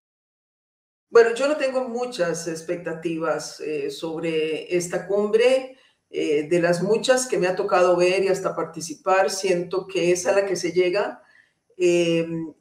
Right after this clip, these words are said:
en peores condiciones de diálogo político intrarregional. Eh, y esto resulta, eh, sumamente desalentador,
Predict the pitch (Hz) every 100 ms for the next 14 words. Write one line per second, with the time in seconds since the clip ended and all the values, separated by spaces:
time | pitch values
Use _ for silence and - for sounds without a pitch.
0 | - 185 175 170 170 170 202 220 226 220
1 | 185 175 180 185 226 202 170 170 180 175
2 | 170 170 175 175 190 185 170 208 226 226
3 | 196 170 156 - 151 151 165 190 - -
4 | _ _ _ _ - 196 190 185 185 -
5 | 240 262 277 - 302 294 277 240 240 247
6 | 233 208 - 180 175 175 175 170 - -
7 | 214 220 214 208 202 202 202 208 208 202
8 | 202 175 170 170 170 160 151 165 156 180
9 | 196 196 196 -